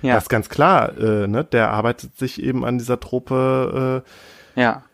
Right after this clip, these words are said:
Speaker 2: dass, dass Drogen halt grundsätzlich schlimm sind.
Speaker 1: Ja.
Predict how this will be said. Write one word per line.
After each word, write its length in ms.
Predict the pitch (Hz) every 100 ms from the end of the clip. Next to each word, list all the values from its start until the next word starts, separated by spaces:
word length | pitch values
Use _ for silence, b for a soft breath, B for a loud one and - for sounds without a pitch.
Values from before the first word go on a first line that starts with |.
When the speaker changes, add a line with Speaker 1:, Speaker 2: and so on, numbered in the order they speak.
| _ -
Speaker 2:
dass, 240 | 127 -
dass 220 | 143 127
Drogen 300 | - 127 127
halt 300 | 135 143 -
grundsätzlich 840 | - 127 127 135 - 143 147 - -
schlimm 300 | - 226 254 175
sind. 520 | 101 95 95 - - _ _
Speaker 1:
Ja. 300 | 123 113 -